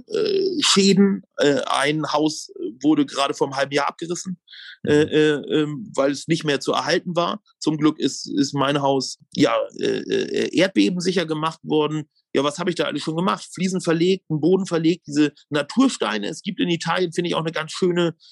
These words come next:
Speaker 1: Zement, äh, oder Mörtelmischung mit so einer speziellen, ja, nicht Terrakotta-Farbe, aber, ähm, naja, die gibt's irgendwie, ähm, wie heißt die nochmal? Rusti-,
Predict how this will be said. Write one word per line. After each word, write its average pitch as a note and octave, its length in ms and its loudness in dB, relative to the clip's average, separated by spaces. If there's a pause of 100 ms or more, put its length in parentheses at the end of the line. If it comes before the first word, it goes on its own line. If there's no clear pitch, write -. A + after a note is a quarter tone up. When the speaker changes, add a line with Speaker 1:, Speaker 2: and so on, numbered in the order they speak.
(160)
Speaker 1:
Zement, E3 680 0 (160)
äh, E2 260 2 (120)
oder C#3 240 2
Mörtelmischung E3 1040 0 (320)
mit C3+ 140 -4
so D#3+ 100 0
einer E3 160 0
speziellen, E3 1000 0 (840)
ja, A#2+ 80 -6
nicht C3+ 200 -4
Terrakotta-Farbe, D#3+ 1400 2
aber, C3+ 380 2 (680)
ähm, - 400 -4 (220)
naja, F#3 220 4
die G3 100 6
gibt's A#3 220 6
irgendwie, F#3 380 6
ähm, - 960 2 (120)
wie D#3+ 160 6
heißt F3 200 0
die C#3 60 0
nochmal? B2+ 220 2
Rusti-, D#3 880 2